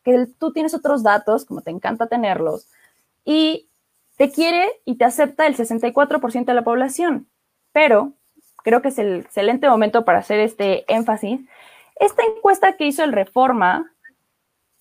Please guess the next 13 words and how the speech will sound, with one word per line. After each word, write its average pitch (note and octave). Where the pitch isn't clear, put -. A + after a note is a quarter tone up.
afirma D4+
que G#3+
sí, D4+
el G#3
cincuenta A#3+
y C4
seis D4+
por E4+
ciento D4+
de D#4
la C4
población A3
está, A3